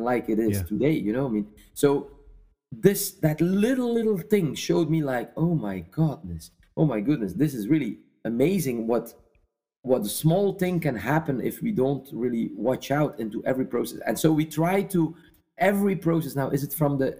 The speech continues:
Speaker 1: again, the seed selection, so the real beginning, but then later on
Speaker 2: Mm-hmm.
Speaker 1: growing the tobaccos, uh, hanging them, drying them, you know, I mean, that, that everything is done in the best possible way.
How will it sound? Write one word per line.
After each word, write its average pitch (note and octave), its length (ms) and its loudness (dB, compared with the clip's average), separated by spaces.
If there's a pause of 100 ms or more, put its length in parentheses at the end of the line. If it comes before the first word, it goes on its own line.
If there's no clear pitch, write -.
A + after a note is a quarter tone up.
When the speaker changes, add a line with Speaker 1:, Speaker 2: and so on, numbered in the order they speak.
(100)
Speaker 1:
again, D3 300 0
the B2+ 80 -6
seed F#3+ 400 0
selection, D3+ 640 0
so C3 180 -2
the A#2 160 0
real D#3+ 420 2
beginning, D3+ 520 0 (360)
but B2+ 100 2
then D#3 200 4
later D#3+ 320 0
on C#3+ 160 0
Speaker 2:
Mm-hmm. G#2 140 -4
Speaker 1:
growing E3+ 320 2
the D#3+ 80 2 (100)
tobaccos, C3 600 -2 (420)
uh, D#2+ 140 -2 (180)
hanging D#3 360 2
them, C#3 120 -2 (160)
drying D3 400 0
them, C3 200 0
you C3 120 -2
know, D3 100 2
I C#3+ 60 0
mean, C3+ 180 -2 (300)
that, - 160 -6
that - 160 -6 (240)
everything F3+ 400 2
is C#3 100 -2
done C#3 200 0
in C3+ 100 -2
the G#2+ 100 -8 (100)
best C#3+ 160 -4 (120)
possible A#2+ 380 -4 (100)
way. G#2 160 -4